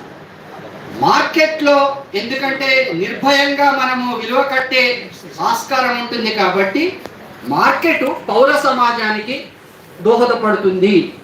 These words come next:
మార్కెట్లో మీరు వెళ్ళి విలువ కడుతున్నప్పుడు మీరు నిర్భయంగా విలువ కట్టొచ్చు. So ఈ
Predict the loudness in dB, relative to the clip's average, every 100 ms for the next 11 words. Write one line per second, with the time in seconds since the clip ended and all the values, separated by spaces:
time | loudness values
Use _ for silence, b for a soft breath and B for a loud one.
0 | -14 -4 -2 0 2 2 4 4 4 0
1 | 0 0 0 0 2 2 2 0 -2 -4
2 | -2 -2 0 0 0 -2 -4 -4 -2 2
3 | 2 2 2 2 2 -2 0 -2 0 -2
4 | -2 2 2 2 -6 -18 -20 -20 -20 -20
5 | -18 -18 -18 -20 -20 -18 0 4 4 4
6 | -4 -8